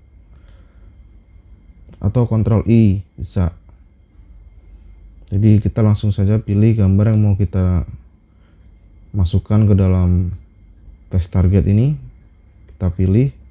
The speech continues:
Usahakan jika ukuran bannernya ged-, gede, ukuran ini yang mau cetakan ini gede,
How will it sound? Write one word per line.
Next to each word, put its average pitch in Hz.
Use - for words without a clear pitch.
Usahakan 147
jika 113
ukuran 127
bannernya 113
ged-, 101
gede, 107
ukuran 113
ini 117
yang 113
mau 104
cetakan 101
ini 98
gede, 117